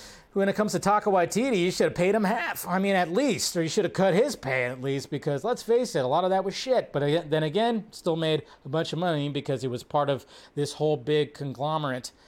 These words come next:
this big, huge universe right here. But I don't know. Let's, hopefully they'll figure it out. But hey, when it comes to these C E Os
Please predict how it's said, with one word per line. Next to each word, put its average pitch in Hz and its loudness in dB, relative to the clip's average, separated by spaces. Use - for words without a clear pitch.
this 143 -4
big, 156 -2
huge 147 -6
universe 135 -4
right 117 -2
here. 110 -4
But 147 0
I 247 4
don't 170 2
know. 101 -4
Let's, 190 0
hopefully 196 2
they'll 180 4
figure 156 2
it 143 4
out. 143 2
But 123 0
hey, 147 0
when 147 -4
it 156 -2
comes 214 0
to 196 -2
these 190 -2
C 202 2
E 190 4
Os 196 2